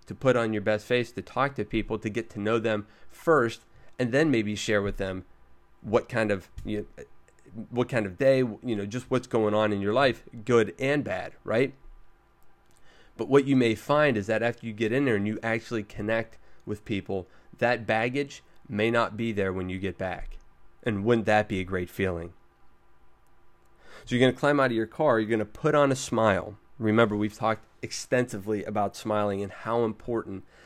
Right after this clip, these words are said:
that is. And, uh, as I'm sitting here, I cannot remember. There was, I read somewhere, like, I don't know, it might have been a Grant Cardone book for all I remember, um,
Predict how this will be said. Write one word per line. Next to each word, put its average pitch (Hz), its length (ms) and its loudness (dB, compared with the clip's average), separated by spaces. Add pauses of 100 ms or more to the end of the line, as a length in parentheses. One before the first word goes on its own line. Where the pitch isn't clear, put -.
(140)
that 107 220 2
is. 110 220 2
And, 101 120 -6 (260)
uh, 113 240 -4 (220)
as 110 140 -2
I'm 107 100 0
sitting 123 240 2
here, 123 140 2
I 101 100 -4
cannot 123 560 4
remember. 110 560 2 (840)
There 117 240 4
was, - 400 -2 (480)
I 113 160 4
read 117 460 4 (100)
somewhere, 117 480 4
like, 104 120 -2
I 120 120 6
don't 117 100 4
know, 117 60 2
it 120 100 4
might 143 140 6
have 123 60 0
been 104 120 2
a 104 60 -2
Grant 107 320 -2
Cardone 101 420 -2
book 95 220 -8
for 107 160 -4
all 101 120 0
I 98 60 0
remember, 98 460 -4 (440)
um, 95 440 -4